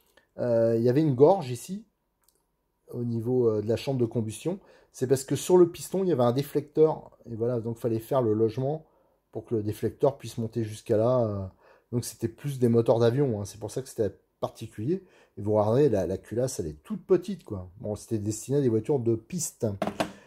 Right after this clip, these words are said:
Là, on avait des culasses comme on trouvait, euh, sur les voitures italiennes, souvent. Des culasses rapportées qui sont assez, euh, balèzes.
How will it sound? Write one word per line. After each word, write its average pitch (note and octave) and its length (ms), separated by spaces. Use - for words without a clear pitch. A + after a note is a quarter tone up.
Là, E3 180
on E3 100
avait D3+ 140
des D3 160
culasses D#3+ 460
comme - 180
on C3+ 80
trouvait, C3+ 340
euh, A2 840
sur - 200
les A2 80
voitures A2+ 300
italiennes, B2 480
souvent. B2 400
Des G2+ 60
culasses A2+ 340
rapportées C3+ 600
qui A2 100
sont - 160
assez, A#2+ 340
euh, G2 260
balèzes. A#2+ 440